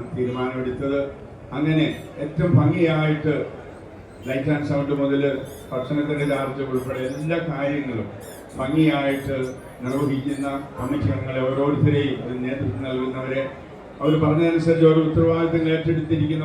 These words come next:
ഓരോരുത്തരെയും, തിരിച്ചു തിരിച്ചും പറയുന്ന താരകാരന്മാരെല്ലാം, എല്ലാവരെയും, വാദ്യമേളക്കാര്, അങ്ങനെ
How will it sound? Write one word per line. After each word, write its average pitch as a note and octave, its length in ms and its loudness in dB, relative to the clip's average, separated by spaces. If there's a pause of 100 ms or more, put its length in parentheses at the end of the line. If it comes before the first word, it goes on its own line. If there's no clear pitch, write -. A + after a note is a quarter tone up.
ഓരോരുത്തരെയും, D#3+ 640 4 (340)
തിരിച്ചു C#3 280 -2
തിരിച്ചും C3 380 -4
പറയുന്ന C3+ 440 -6 (140)
താരകാരന്മാരെല്ലാം, C3+ 1120 -4 (640)
എല്ലാവരെയും, D#3+ 720 4 (140)
വാദ്യമേളക്കാര്, C3 840 0 (1040)
അങ്ങനെ E3 240 6